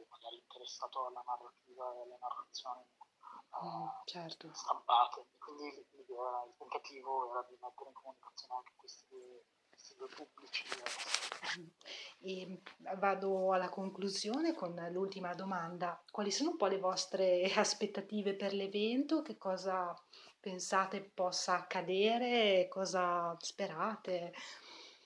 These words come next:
Speaker 1: Allora, beh, io sono molto curioso di vedere se, se questa formula ha un, ha un riscontro poi nel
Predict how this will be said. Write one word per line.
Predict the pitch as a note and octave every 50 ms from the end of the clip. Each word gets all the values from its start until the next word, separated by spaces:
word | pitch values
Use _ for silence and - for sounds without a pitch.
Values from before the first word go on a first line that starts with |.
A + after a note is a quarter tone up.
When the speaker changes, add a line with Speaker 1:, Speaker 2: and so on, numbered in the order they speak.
| _ _ _ _ _ - - G#5+ - - _ _ _ _ _ - - - - - - - _ _
Speaker 1:
Allora, | - D#3+ D3+ C#3+ C3 - -
beh, | C3+ B2+ A#2+ C3+
io | E3 F#3 F#3
sono | - - G3 F3+ F#3+ F#3+ - - -
molto | D3+ D#3 - D#3+
curioso | - - - D3+ D3+ D#3 F3
di | E3+ D3+
vedere | C#3 B2+ C3 C3+ C#3 D3 C#3+
se, | C#3 - - - - C3 C3+ C3+ C3+ C3+ C3+ B2+ B2+ B2+ A#2+ A#2+ A#2+ A#2+ A#2 A#2
se | - - - - B2+ B2 - _ _ _ - - _ _ _ _ _ - - - - _
questa | - - - - - - -
formula | - - D3 D3 D3 D3 C#3+ C#3+ C#3 C#3 C#3 C#3 C#3 C#3 B2
ha | A#2+ C3 B2+ B2 B2
un, | B2 - - - -
ha | _ - A#2+ - - - - B2+ B2+
un | B2+
riscontro | - - - - C3+ C3 - - -
poi | - B2+ B2 A#2+
nel | B2 B2